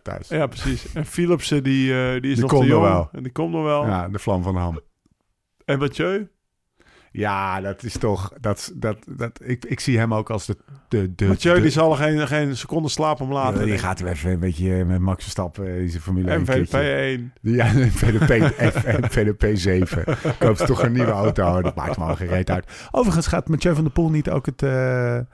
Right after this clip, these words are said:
Speaker 2: die gaat mountainbike
Speaker 1: het
Speaker 2: ook nog.
Speaker 1: mountainbike W K ook nog rijden.
Speaker 2: Samen met Pitcock.
Speaker 1: Ja.
Speaker 2: Ja, joh, maar de, de, we, we gaan er gewoon zi-, we gaan het zien zondag.
Speaker 1: Ja, we gaan, we gaan,
Speaker 2: Zes
Speaker 1: Thomas,
Speaker 2: augustus.
Speaker 1: kom bij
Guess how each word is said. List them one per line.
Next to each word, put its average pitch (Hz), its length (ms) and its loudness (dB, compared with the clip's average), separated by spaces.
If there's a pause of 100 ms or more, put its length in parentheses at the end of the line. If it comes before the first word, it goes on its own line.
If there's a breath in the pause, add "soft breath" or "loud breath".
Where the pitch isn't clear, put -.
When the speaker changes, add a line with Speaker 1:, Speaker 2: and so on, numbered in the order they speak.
(120)
Speaker 2:
die 165 180 -6
gaat 143 120 -2
mountainbike 143 480 0
Speaker 1:
het 143 100 2
Speaker 2:
ook 147 60 -2
nog. 139 100 2
Speaker 1:
mountainbike 120 540 0
W 107 120 0
K - 80 -8
ook 117 280 0
nog 101 160 -4
rijden. - 260 -4
Speaker 2:
Samen 135 220 -2
met 127 160 -4
Pitcock. - 540 -6
Speaker 1:
Ja. 120 420 -2 (1400 loud breath)
Speaker 2:
Ja, 160 240 6
joh, 175 220 6
maar 214 120 2
de, 240 260 -2
de, 202 100 0
we, 220 240 2
we 185 60 0
gaan 226 160 2
er 208 60 2
gewoon 208 160 4
zi-, 196 180 0
we 185 100 0
gaan 220 160 2
het 220 120 0
zien 247 200 4
zondag. 233 320 4
Speaker 1:
Ja, 110 260 2 (140)
we 127 120 0
gaan, 165 260 2
we 156 100 2
gaan, 160 200 2
Speaker 2:
Zes 151 100 2
Speaker 1:
Thomas, 190 220 6
Speaker 2:
augustus. 180 420 4
Speaker 1:
kom - 0 -
bij 165 100 4